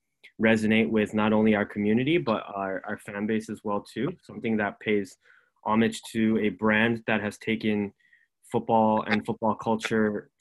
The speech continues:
to another level, um, something, some, a, a brand that has consistently put, uh, their money where their mouth is and have invested into the communities and invested into the game of soccer.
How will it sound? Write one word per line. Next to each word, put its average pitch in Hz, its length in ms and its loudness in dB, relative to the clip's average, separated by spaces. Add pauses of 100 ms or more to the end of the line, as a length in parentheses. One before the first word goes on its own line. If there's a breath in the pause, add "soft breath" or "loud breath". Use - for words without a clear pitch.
to 113 140 0
another 107 280 2
level, 101 460 -2 (160)
um, 92 380 -6
something, 107 360 -2
some, 107 480 -2
a, 120 60 -8 (100)
a 120 40 -8
brand 110 520 2 (400)
that 110 120 -2
has 104 100 -2
consistently 110 640 -2
put, - 360 -4 (160)
uh, 95 260 -8 (180)
their 104 100 -2
money 107 220 2
where 107 120 2
their 101 100 -2
mouth 107 280 -2
is 127 120 -2
and 117 100 0
have 98 140 0
invested 104 480 -4
into 107 240 -4
the 101 80 -6
communities 110 600 0 (540)
and 107 140 0
invested 110 400 0
into 104 200 -2
the 98 80 -6
game 104 240 0
of 98 120 -8
soccer. 117 540 -4